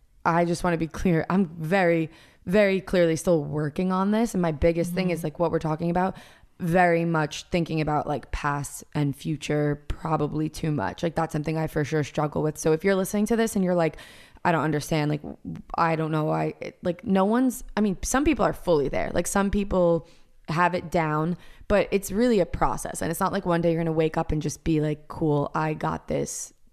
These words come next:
Speaker 1: down." Like, it's
Speaker 2: Yeah.
Speaker 1: like you said, like, it's constant work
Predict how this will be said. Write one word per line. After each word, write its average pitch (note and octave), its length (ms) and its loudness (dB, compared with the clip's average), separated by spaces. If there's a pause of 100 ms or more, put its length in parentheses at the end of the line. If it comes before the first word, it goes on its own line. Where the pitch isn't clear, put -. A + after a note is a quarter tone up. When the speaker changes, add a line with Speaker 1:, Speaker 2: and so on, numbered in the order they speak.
(140)
Speaker 1:
down." - 440 -2 (100)
Like, E3+ 220 2
it's F#3 140 -4
Speaker 2:
Yeah. F3 160 -4
Speaker 1:
like F3+ 200 0
you F3 80 -2
said, D#3+ 240 2
like, D3+ 140 -4
it's - 260 -4 (400)
constant F3 540 -2
work D3+ 420 0